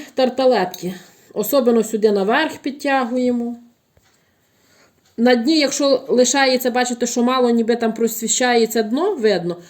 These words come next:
то не страшно, все одно тарталетка під час того, як випікається, вона, е, зсувається трохи на низ. По-любому наше дно буде грубеньке. Бачите?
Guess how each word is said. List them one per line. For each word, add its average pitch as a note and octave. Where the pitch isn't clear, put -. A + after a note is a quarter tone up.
то C#4
не C4+
страшно, D4
все B3+
одно B3
тарталетка B3+
під A#3+
час B3+
того, A#3
як A3+
випікається, C4+
вона, A#3+
е, G#3
зсувається C4
трохи B3
на A#3+
низ. F3
По-любому A#3+
наше A#3+
дно B3+
буде A#3+
грубеньке. F#3+
Бачите? A#3+